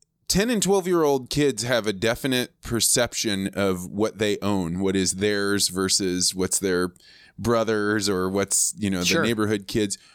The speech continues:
Speaker 1: When you watch them and you're seeing them interpret what they, what they own, what are you kind of,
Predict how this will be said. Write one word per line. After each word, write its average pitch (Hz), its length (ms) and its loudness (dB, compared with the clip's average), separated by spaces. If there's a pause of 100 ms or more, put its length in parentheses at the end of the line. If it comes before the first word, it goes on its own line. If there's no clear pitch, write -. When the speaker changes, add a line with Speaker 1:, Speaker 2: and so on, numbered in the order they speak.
(400)
Speaker 1:
When 135 280 0
you 208 320 2
watch 139 520 2
them 95 460 -2 (320)
and 123 220 0
you're 147 180 4
seeing 175 440 2
them 139 420 0
interpret 117 760 0 (160)
what 110 260 -2
they, 117 300 2
what 120 220 0
they 120 220 0
own, 98 640 0
what 139 280 0
are 233 80 -2
you 196 220 0
kind 151 320 0
of, 117 320 -4